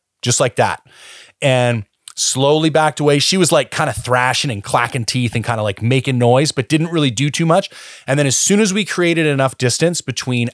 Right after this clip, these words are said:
ourselves and the cubs, she kinda covered some distance of her own, got over to the cubs, and they kinda, like, went away.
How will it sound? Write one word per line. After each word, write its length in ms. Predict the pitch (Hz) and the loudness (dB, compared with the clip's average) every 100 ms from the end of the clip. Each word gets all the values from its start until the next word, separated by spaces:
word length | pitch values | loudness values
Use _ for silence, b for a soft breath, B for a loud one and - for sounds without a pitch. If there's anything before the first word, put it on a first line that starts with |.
| - | -4
ourselves 520 | 117 110 135 123 110 | -2 0 2 2 2
and 80 | 113 | -2
the 80 | 107 | 0
cubs, 340 | 123 135 - b b b b | 2 0 -2 b b b b
she 220 | - 156 | -6 -2
kinda 180 | 160 151 | 0 -2
covered 560 | - - 156 151 135 113 _ - | -2 0 2 2 0 -4 _ -8
some 240 | - 139 | -2 0
distance 320 | 139 - 139 | 0 0 0
of 80 | 120 | 2
her 160 | 120 143 | 4 4
own, 260 | 143 131 - | 4 2 0
got 200 | 147 143 | 2 2
over 140 | 139 | 2
to 60 | 127 | 0
the 80 | 127 | -2
cubs, 380 | 139 127 117 - | 0 0 0 -8
and 120 | 123 | -2
they 80 | 120 | -2
kinda, 180 | 120 120 | -2 -2
like, 240 | 110 101 | -2 -4
went 200 | 95 101 | -4 -4
away. 360 | 90 90 85 | -4 -6 -8